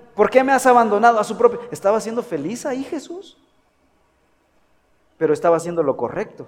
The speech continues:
estaba dando su vida por su pueblo, estaba honrando a Dios, estaba vindicando la justicia, la santidad de su Padre. En ese momento la gloria de Dios estaba siendo vindicada. Esa gloria que nosotros habíamos pisoteado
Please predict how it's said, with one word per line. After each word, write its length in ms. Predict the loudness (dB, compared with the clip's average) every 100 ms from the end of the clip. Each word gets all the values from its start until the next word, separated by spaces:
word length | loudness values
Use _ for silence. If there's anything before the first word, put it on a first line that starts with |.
| -20
estaba 300 | -8 -2 0
dando 240 | 0 -4
su 260 | -12 -14 -16
vida 400 | -14 -14 -14 -18 _ _ _ _ _ _ -20
por 140 | -18
su 220 | -18 -8
pueblo, 240 | -6 -4 -4
estaba 280 | -2 0
honrando 1000 | 2 0 -4 -6 -8 -4 -6 -6 -12 -20 -16
a 140 | -10
Dios, 340 | 0 0 0 -10 -12
estaba 340 | -2 2 2
vindicando 800 | 0 -6 -6 -8 -6 -6 -4 -4
la 120 | -4
justicia, 880 | -6 -6 -10 -18 -18 -18 -10 -6 -6 -4
la 120 | -6
santidad 600 | -4 -6 -6 -8 -4 -4
de 100 | -4
su 220 | -10 -10 -2
Padre. 340 | 0 0 -6 -10 -6
En 140 | -4
ese 200 | -4 -6
momento 600 | -6 -6 -6 -6 -4 -2
la 160 | 0 0
gloria 360 | 2 2 4
de 120 | 2 0
Dios 180 | -2
estaba 320 | -4 -2 0 0
siendo 480 | -2 -2 -2 -2 -8 -20
vindicada. 1120 | -12 -4 -2 -2 -4 -6 -4 -4 -4 -8 -12 -20 -14
Esa 180 | -2 -2
gloria 320 | 0 4 4
que 140 | 2 -2
nosotros 560 | -2 -4 -4 -4 -4
habíamos 340 | -4 -4 -6 -12
pisoteado 760 | -16 -10 -8 -2 -2 -2